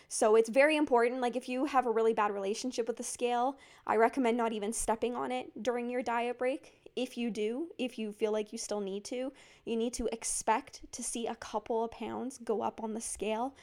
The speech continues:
Remember that that is normal. That is to be expected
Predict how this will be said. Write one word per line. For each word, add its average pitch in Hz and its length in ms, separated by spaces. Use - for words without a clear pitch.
Remember 226 640
that 226 140
that 208 200
is 214 180
normal. 208 600
That 233 200
is 226 160
to - 80
be 214 160
expected - 760